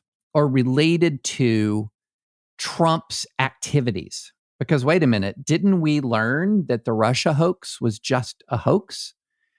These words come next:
That anything to do with Trump and Russia was just made up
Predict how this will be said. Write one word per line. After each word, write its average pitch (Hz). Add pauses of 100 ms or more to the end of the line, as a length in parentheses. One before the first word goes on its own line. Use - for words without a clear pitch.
(160)
That 135
anything 160
to 147
do 147
with 147
Trump 151
and 127
Russia 139
was 113
just - (580)
made 135
up 135